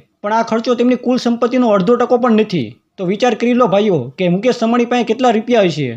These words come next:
ખરેખર મિત્રો, આપણા ગુજરાત માટે ગૌરવની વાત છે કે દુનિયાના સૌથી મોંઘા લગ્ન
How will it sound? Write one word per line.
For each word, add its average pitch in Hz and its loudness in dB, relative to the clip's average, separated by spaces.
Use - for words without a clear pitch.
ખરેખર 233 0
મિત્રો, 233 2
આપણા 214 2
ગુજરાત 214 0
માટે 226 2
ગૌરવની 226 2
વાત 214 2
છે 151 -4
કે 208 -4
દુનિયાના 226 2
સૌથી 233 0
મોંઘા 208 0
લગ્ન 208 0